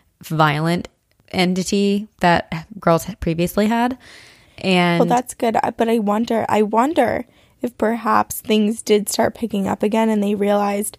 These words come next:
Speaker 2: like, "We can't talk about it. We need to not recognize that and give it this energy. Like,
Speaker 1: Right.
Speaker 2: just don't say anything at all."
Speaker 1: Or what if it was, like, a specific person living in the home who had brought the entity? You never know. Like, there are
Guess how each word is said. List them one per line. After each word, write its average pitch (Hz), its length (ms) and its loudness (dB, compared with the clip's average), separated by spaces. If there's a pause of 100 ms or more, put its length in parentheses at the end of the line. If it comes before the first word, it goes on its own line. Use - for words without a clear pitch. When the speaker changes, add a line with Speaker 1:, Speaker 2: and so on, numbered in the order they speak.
(360)
Speaker 2:
like, 208 160 0
"We 220 160 0
can't - 280 0
talk 202 240 0
about 196 280 2
it. 196 200 0
We 208 120 0
need 202 200 0
to 202 120 -6
not - 160 -6
recognize 202 540 -2
that - 120 -2
and 196 180 -2
give 202 200 0
it 190 100 -4
this 226 240 -4
energy. 202 560 -2
Like, 196 220 -2
Speaker 1:
Right. 175 80 -2
Speaker 2:
just 175 320 0
don't - 200 -2
say - 180 -4
anything - 440 -10
at - 100 -14
all." - 300 -10 (320)
Speaker 1:
Or 226 180 4
what 226 140 4
if 233 140 0
it 214 100 -4
was, 202 140 -2
like, 208 240 -2
a 175 40 -6
specific 175 520 -4
person 302 400 -2
living 277 260 2
in 254 80 0
the 247 120 -2
home 240 260 2
who 240 100 2
had 226 140 -2
brought 220 320 2
the 226 140 0
entity? 220 600 -2
You 202 60 -2
never 220 200 2
know. 196 160 0
Like, 165 160 -2
there 175 140 0
are 165 40 0